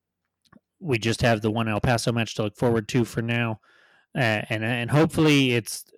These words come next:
maybe it's kind of a blessing that this Wednesday match got postponed, because, um, if we were just lacking energy because we've been on the road and, and going so hard, then we need a full week off, because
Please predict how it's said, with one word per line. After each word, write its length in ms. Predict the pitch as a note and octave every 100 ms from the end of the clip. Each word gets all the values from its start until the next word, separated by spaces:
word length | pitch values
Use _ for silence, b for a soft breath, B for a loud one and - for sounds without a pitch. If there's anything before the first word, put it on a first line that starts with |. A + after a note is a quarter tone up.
| _ B B - _ - - _ - D#3+
maybe 280 | A#2 D3
it's 100 | F3
kind 180 | - D#3
of 60 | D#3+
a 60 |
blessing 460 | C#3 C3+ C3+ - A#2
that 120 | A2+
this 420 | B2+ A2 - - - - - - - -
Wednesday 360 | B2+ A#2 C3+
match 280 | A2+ A#2 -
got 180 | A#2 A#2
postponed, 480 | B2 - B2 A#2+ A2+
because, 460 | G#2+ A2+ G#2+ G#2+ - b b b b b -
um, 560 | A#2 G#2 G#2 C3+ B2+ - _
if 200 | D3 C3+
we 100 | C3+
were 160 | C#3 C#3
just 220 | C3 -
lacking 340 | C3+ D3 C#3
energy 380 | A#2+ C#3 B2+ C3+
because 400 | C3+ - B2 A#2
we've 160 | B2 A#2
been 140 | B2+
on 100 | B2
the 80 | G#2+
road 340 | A#2 B2+ B2+
and, 260 | A2 A2+ A#2+ -
and 420 | D3+ A#2 A2 A2+ -
going 240 | C3 B2
so 160 | A#2+ A#2
hard, 360 | A#2+ C3+ C3+ A#2+
then 240 | A2 G#2 b b b b b
we 140 | C3 C#3
need 180 | F3+
a 40 | D3+
full 220 | - A#2+
week 220 | A2+ -
off, 280 | A2+ G#2+ - -
because 640 | A2+ A#2 G#2+ G#2 -